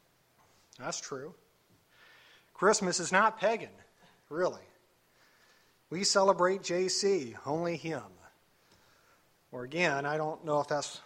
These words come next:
quite the truth. I would agree that we don't know when Yahshua was born, but this concept that Christmas is not pagan, that just flies in the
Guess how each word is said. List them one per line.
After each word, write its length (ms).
quite 320
the 120
truth. 520
I 80
would 200
agree 480
that 260
we 100
don't 220
know 180
when 140
Yahshua 400
was 160
born, 500
but 140
this 140
concept 920
that 120
Christmas 480
is 140
not 220
pagan, 320
that 120
just 260
flies 440
in 100
the 200